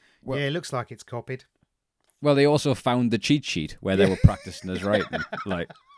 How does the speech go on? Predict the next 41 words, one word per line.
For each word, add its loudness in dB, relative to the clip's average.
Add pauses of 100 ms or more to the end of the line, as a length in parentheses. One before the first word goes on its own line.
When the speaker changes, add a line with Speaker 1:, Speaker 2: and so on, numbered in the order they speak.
(500)
Speaker 2:
Well, 0
so, -2
well, -2
we -4
don't -6
know -2
that -2
that -12
was -14
Courtney -8
Love, -8
right? -12
I'm, -8
'cause -10
I'm -6
on -10
Courtney -14
Love's -16
side -12 (100)
here. -20 (920)
Hang -10
on. -2
Speaker 1:
Courtney 4
Love 2
or 0
Callie -2
is -8
who, -2
who 2
they're 0
saying 0
that 0
would 0
have -6
been. -6 (800)
Callie 8
seems 2
like 4
a -2
weird 0
one. -8